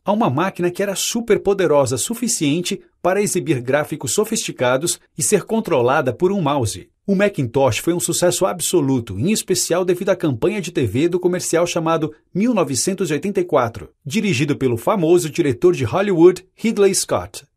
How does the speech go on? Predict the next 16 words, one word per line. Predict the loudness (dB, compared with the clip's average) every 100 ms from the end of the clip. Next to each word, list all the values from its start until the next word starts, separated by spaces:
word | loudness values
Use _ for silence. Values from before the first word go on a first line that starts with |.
| _
O | -10
comercial | 0 2 2 0 0 0
foi | -2 -4
um |
sucesso | -4 -4 -2 -2 -2
tão | -8 -4 0 0
grande | 0 0 0 0 -4 -8 _
que | 2
as | 2 2
vendas | 2 2 2
explodiram | 0 2 0 2 0 0
e | -2
todos | 0 2 2 0 -2
conheciam | -2 -2 0 -2 -4
Steve | -2 -4
Jobs. | 0 0 0 -2 -8